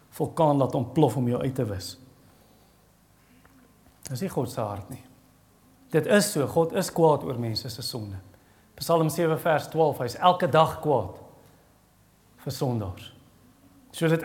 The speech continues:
is so dat hy kwaad is, maar daai kwaad van God is nie 'n bitterheid wat kook en broei en sweer in sy hart nie. Hy is so,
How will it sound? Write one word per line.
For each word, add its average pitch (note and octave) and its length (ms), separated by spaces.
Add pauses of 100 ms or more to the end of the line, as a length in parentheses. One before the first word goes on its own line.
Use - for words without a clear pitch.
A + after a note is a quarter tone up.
is G#3+ 100
so G#3+ 140
dat F#3 160
hy F3 160
kwaad F#3 340
is, C3 140
maar D3+ 100
daai G#3 240
kwaad A3 320
van G3+ 140
God F#3 260
is E3 100
nie G#3 120
'n B2+ 160
bitterheid E3+ 500
wat - 300
kook F#3 320
en B2+ 240 (240)
broei E3 500
en C3 120
sweer F3+ 520
in D3 100
sy D3+ 200
hart C3 260
nie. C3+ 80
Hy A2+ 40
is - 120
so, D#3+ 180